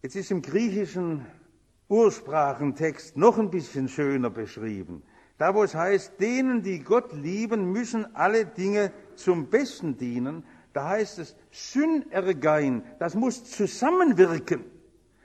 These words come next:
zu einer wunderbaren Harmonie, dass auf einmal ihr Leben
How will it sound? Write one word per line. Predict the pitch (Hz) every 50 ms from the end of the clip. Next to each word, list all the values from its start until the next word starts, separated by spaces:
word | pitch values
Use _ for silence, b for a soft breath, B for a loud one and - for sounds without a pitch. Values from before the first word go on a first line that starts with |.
| _ _
zu | _ - 214 -
einer | 202 208 214 202 185 170 160
wunderbaren | 196 285 330 370 370 330 349 311 - - 233 220 233 254 233 247 247 208 160
Harmonie, | 190 214 214 220 214 202 202 190 175 165 156 147 135 113 104 82 - - - _ _ _ _ _ _ _ _ _ _ _ _ _ _ _ _ _ _ b b b b b b b b b b b
dass | 208 202 202
auf | 220 202 180
einmal | 202 196 247 262 262 254 247 233 - 202
ihr | 202 190 175
Leben | 175 202 220 233 233 233 233 240 240 240 233 233 -